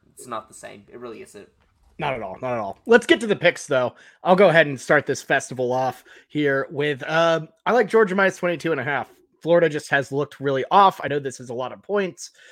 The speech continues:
Speaker 2: but this game is about pure hatred, and I feel like Georgia is going to really kind of rub it in Florida here. Um, I know they've struggled here and there with,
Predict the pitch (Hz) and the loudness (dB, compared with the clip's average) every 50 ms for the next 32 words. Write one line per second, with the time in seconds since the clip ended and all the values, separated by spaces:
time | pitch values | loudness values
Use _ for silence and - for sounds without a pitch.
0 | - - - - _ _ 147 156 147 143 - - _ _ _ _ _ _ - 190 | -20 -20 -20 -20 _ _ 0 2 2 2 0 -2 _ _ _ _ _ _ -12 -6
1 | 147 175 202 - 233 214 202 175 160 135 131 160 156 - - - 175 175 165 147 | 0 0 0 2 4 2 2 2 0 -4 -2 -2 -2 -2 -2 -2 -2 0 0 -2
2 | 123 147 143 139 - - 117 104 98 117 127 139 143 - - 170 160 151 147 143 | -2 -2 -4 -4 -6 -10 -12 -12 -10 -8 -6 -6 -6 -6 -6 -4 -4 -4 -2 -4
3 | 139 135 - - _ _ _ _ _ _ _ - 143 143 160 160 170 165 143 156 | -4 -6 -8 -12 _ _ _ _ _ _ _ -12 -6 -4 -2 -2 -2 0 0 0
4 | 151 147 147 143 127 147 143 117 - 151 151 147 127 135 151 151 143 131 127 117 | 0 0 0 0 -2 -4 -6 -6 -6 -6 -6 -4 -6 -4 -4 -4 -6 -6 -10 -14
5 | _ _ - - 180 208 165 135 117 139 160 156 160 151 156 170 160 - - 190 | _ _ -10 -6 -4 -4 -4 -4 -2 -2 -2 0 0 -2 -2 -4 -4 -4 -4 -2
6 | 196 190 190 180 202 196 185 - _ _ _ _ - - - - 135 139 143 147 | -2 0 0 0 0 -2 -2 -4 _ _ _ _ -20 -20 -14 -10 -6 -4 -2 -2
7 | 151 151 147 123 151 151 151 151 165 185 196 185 185 175 - - 175 165 160 156 | -2 -4 -4 -6 -6 -4 -2 0 0 2 2 2 0 -2 -2 -2 0 0 2 2
8 | 170 156 147 165 160 151 160 170 180 180 180 165 139 123 123 | 0 -2 0 -2 -2 0 0 2 2 2 2 2 -2 -6 -10